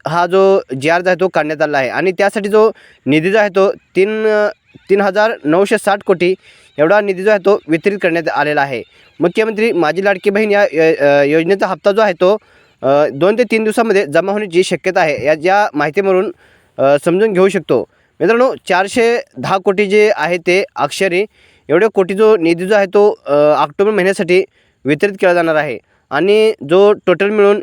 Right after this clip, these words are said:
अ, चार हजार जो कोटी आहे तो पूर्ण वर्षभरासाठी, अ, ठेवणार आहेत आणि आता सध्या ऑक्टोबर महिन्यासाठी चारशे कोटी काहीतरी लाडक्या बहिणी योजनेसाठी वितरित केले जाणार आहेत. मित्रांनो,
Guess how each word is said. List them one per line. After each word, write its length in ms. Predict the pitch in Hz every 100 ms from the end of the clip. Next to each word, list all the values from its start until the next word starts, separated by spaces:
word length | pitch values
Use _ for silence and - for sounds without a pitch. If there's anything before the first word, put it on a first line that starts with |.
| - _ _ _ -
अ, 380 | 127 135 143 139 -
चार 160 | 185
हजार 240 | 190 202 202
जो 260 | 208 214 -
कोटी 360 | 170 190 196 -
आहे 360 | - 156 175 190 - _ _ -
तो 280 | 202 220 226
पूर्ण 420 | _ - 175 208
वर्षभरासाठी, 880 | 180 180 180 196 196 196 180 208 - -
अ, 440 | 127 143 143 147 143 _ _ _ _ - - 120 -
ठेवणार 240 | 156 185
आहेत 220 | 196 185 185 _ _ _
आणि 180 | - 151
आता 180 | 170 185
सध्या 320 | 190 175 185 -
ऑक्टोबर 280 | 143 180 175
महिन्यासाठी 420 | 180 185 160 170 -
चारशे 600 | 160 165 180 175 175 185 190
कोटी 220 | 170 156
काहीतरी 380 | 165 160 170 208 - _ - _ 123
लाडक्या 340 | 147 143 185
बहिणी 400 | 175 180 175 165 -
योजनेसाठी 580 | 147 160 175 175 175 214 _ -
वितरित 300 | 135 147 175 190
केले 180 | 151 156
जाणार 200 | 143 135
आहेत. 140 | 127 98 - -
मित्रांनो, 320 | 180 247 240